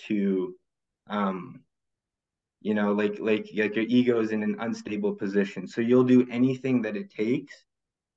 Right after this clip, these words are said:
in order to reinforce it or to make sure that it stays alive, right? Like,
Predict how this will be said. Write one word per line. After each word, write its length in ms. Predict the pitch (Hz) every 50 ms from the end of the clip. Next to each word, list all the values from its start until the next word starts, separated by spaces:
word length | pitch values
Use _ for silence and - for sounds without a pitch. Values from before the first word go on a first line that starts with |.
| -
in 180 | - 113 113 113
order 380 | 113 113 113 107 107 107 104 101
to 680 | - - - 110 104 104 101 98 95 95 90 87 - _ _ _ _ _ _ _ _ - 98
reinforce 800 | 107 113 110 107 104 101 - - - 104 101 110 110 - -
it 200 | 127 135 143 139 - _ _ _ _ _ _ _ _ -
or 140 | 110 110
to 180 | 107 - - 113
make 220 | 107 107 107 107
sure 180 | - - 113 104
that 120 | 104 101
it 140 | 101 98 98
stays 320 | - - 101 101 95 92 92
alive, 400 | 90 90 95 92 - - - - -
right? 320 | 98 98 107 107 117 - - _ _ _ _ _ _ _ _ _ _ _ _ _ _ _ _ _ _ -
Like, 220 | - 107 104 101